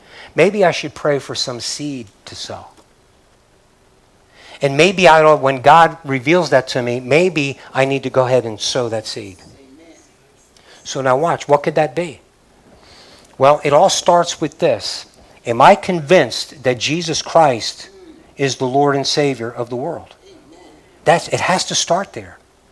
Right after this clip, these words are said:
Speaker 1: And do I believe that this word, when he says, "My words are spirit and life," and when he says, "You search the law," he said to the religious people of his day, "You search the law because in, in the, in the scripture you think that you're gonna find eternal life."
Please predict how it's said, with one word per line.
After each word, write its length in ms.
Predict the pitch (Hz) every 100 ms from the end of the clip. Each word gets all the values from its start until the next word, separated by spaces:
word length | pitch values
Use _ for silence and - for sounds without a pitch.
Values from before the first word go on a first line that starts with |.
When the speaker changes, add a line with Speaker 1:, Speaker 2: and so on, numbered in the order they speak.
| - -
Speaker 1:
And 120 | 151 139
do 140 | 135
I 120 | 196
believe 420 | 175 170 180 156
that 180 | 127 127
this 260 | 175 160 -
word, 280 | 165 151 123
when 100 | 123
he 100 | 151
says, 300 | - 135 117
"My 180 | 139
words 300 | 151 151 139
are 60 | 123
spirit 300 | - 151 151
and 80 | 131
life," 220 | 151 - - -
and 120 | 139
when 80 | 143
he 140 | 175
says, 360 | - 170 143 - - -
"You 140 | 185
search 480 | 170 - 196 190 -
the 100 | 156
law," 440 | 135 143 190 160 131
he 160 | 151
said 260 | - 165 -
to 100 | 143
the 100 | 131
religious 380 | 135 160 160 -
people 260 | 165 151
of 80 | 143
his 120 | 127
day, 240 | 165 147 - - -
"You 140 | 214
search 460 | - 226 202 - 160
the 80 |
law 200 | 147 196
because 300 | 202 165 151
in, 320 | 202 180 196 185 -
in 160 | 185 202
the, 240 | 175 175
in 140 | 185 190
the 80 | 170
scripture 380 | - 226 180
you 100 | 170
think 220 | 196 185 -
that 160 | -
you're 80 | 175
gonna 160 | 170 156
find 260 | 165 160
eternal 420 | 147 - 156 139
life." 360 | 139 196 160